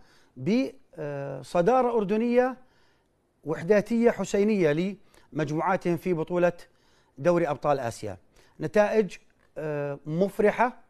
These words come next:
مدعاة للفخر ومدعاة للثقة، وتعطينا بالتأكيد المزيد من التفاؤل في مستقبل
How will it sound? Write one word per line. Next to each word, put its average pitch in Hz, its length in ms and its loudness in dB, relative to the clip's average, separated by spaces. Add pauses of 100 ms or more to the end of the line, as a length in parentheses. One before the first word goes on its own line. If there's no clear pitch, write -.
(520)
مدعاة 143 360 2
للفخر 208 520 2 (440)
ومدعاة 135 400 0
للثقة، 226 540 2 (320)
وتعطينا 170 460 -2
بالتأكيد 156 440 -6
المزيد 175 540 -2 (500)
من 196 340 2 (200)
التفاؤل 208 540 0
في 196 120 -8
مستقبل 196 540 0